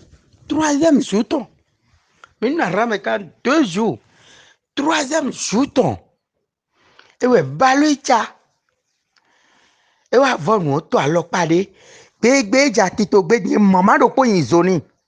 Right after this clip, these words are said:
Gbe gbe dza nu to gbe azata tɔn gɔ gbe di yɔ. Mama do ko yin zoni. Lo mama ko ya nu kɔ. Bon,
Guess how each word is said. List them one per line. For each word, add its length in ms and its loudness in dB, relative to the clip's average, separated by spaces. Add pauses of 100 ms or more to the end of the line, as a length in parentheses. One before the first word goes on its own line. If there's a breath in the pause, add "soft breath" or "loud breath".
(960)
Gbe 160 2
gbe 280 2
dza 180 0
nu 220 0
to 200 0
gbe 240 2 (220 loud breath)
azata 480 -2
tɔn 180 -6
gɔ 160 0
gbe 140 -2
di 160 -10
yɔ. 140 -4 (320 loud breath)
Mama 320 0
do 120 0
ko 160 2
yin 180 0
zoni. 380 0 (880 soft breath)
Lo 120 2
mama 320 0
ko 220 -4
ya 300 -2
nu 160 -4
kɔ. 260 -4 (1120)
Bon, 180 -8